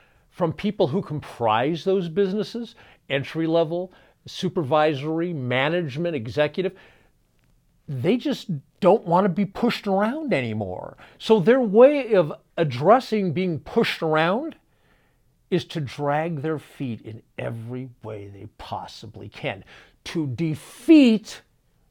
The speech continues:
what the dictator's trying to do. If I was an elected official over a particular jurisdiction, I was in the executive branch, and I wanted cooperation, I would ask for it. <laughs> Um, it, it is something like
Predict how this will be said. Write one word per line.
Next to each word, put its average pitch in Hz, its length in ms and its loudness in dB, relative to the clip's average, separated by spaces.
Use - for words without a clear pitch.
what 196 260 4
the 202 60 4
dictator's 170 540 2
trying 107 460 -4
to 104 100 -14
do. 98 280 -12
If 131 120 -6
I 190 60 2
was 247 180 -4
an 196 60 -6
elected 143 340 -2
official 107 420 -6
over 101 220 -4
a 95 60 -6
particular 92 420 -10
jurisdiction, 90 560 -12
I 92 40 -8
was 92 140 -10
in 107 80 -6
the 92 80 -10
executive 90 560 -10
branch, 90 320 -16
and 110 100 -10
I 139 60 -4
wanted 180 240 0
cooperation, - 880 -12
I 143 80 -2
would 113 120 -2
ask 85 200 -4
for - 200 -18
it. 110 100 -10
<laughs> - 460 2
Um, 139 720 8
it, 160 120 -4
it 147 800 -10
is 127 120 -6
something 185 260 -2
like 170 340 0